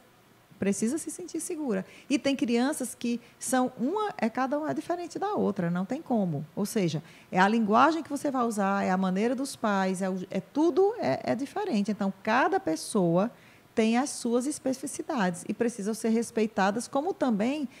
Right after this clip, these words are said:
serem abraçadas, né, pra que ela possa, você possa conduzir uma, uma consulta. E assim, a criança, muitas vezes, você vai, ah, vai uma vez, a criança não quer.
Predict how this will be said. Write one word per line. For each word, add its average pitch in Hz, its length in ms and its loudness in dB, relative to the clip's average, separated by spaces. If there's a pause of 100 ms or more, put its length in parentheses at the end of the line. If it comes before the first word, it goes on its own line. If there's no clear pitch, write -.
(160)
serem 254 420 2
abraçadas, 220 1080 0 (460)
né, 175 100 2
pra 180 200 -2
que 202 100 -6
ela 196 160 0
possa, 190 460 0
você 190 200 -4
possa 185 320 -4
conduzir 226 640 -2 (380)
uma, 226 260 4
uma 202 320 4
consulta. 254 680 -2 (320)
E 247 100 0
assim, 285 360 2
a 208 100 0
criança, 262 480 0
muitas 277 320 -2
vezes, 180 180 4
você 190 240 0
vai, 165 360 4
ah, 311 180 4
vai 294 140 2
uma 311 180 2
vez, 294 320 2
a 294 80 0
criança 269 560 -4
não 269 160 0
quer. - 260 -6